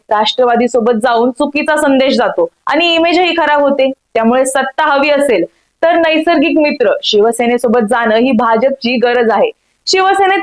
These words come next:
फूट पडल्यानं भाजपची इमेज अशीही खराब झाली आहे, पण त्यामुळे उद्धव ठाकरेंना मात्र यंदा सहानुभूती मिळते.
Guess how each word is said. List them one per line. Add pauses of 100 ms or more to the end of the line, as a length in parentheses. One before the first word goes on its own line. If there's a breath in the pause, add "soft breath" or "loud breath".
फूट
पडल्यानं
भाजपची
इमेज
अशीही
खराब
झाली
आहे, (380)
पण
त्यामुळे
उद्धव
ठाकरेंना
मात्र (360 loud breath)
यंदा
सहानुभूती
मिळते.